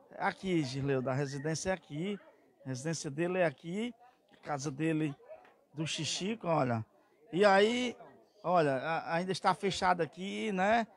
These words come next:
E, é, o Xixico, ele tinha o costume de acordar de manhãzinha cedo, fazia o cafezinho dele,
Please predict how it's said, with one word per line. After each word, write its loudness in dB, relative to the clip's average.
E, 8
é, 12
o 8
Xixico, -2
ele 4
tinha -4
o -4
costume 2
de 2
acordar 8
de 2
manhãzinha 4
cedo, 4
fazia 0
o -2
cafezinho 2
dele, 6